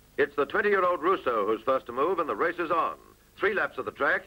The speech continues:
and this is one event in which tactics play an important part. Judging when to go, drawing on an opponent until he tires, and above all, having enough reserve for that last lap.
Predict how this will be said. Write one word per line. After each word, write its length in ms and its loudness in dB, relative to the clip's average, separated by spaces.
and 140 -2
this 100 0
is 140 -4
one 160 0
event 320 -2
in 100 -2
which 220 -4
tactics 420 -2
play 220 0
an 80 -2
important 460 -2
part. 280 0
Judging 380 -2
when 220 -2
to 100 -2
go, 400 0
drawing 360 2
on 280 0
an 140 -4
opponent 460 -2
until 260 -2
he 80 2
tires, 480 0
and 140 -2
above 280 0
all, 360 2
having 240 -4
enough 260 0
reserve 380 0
for 80 -10
that 180 -2
last 280 0
lap. 240 -2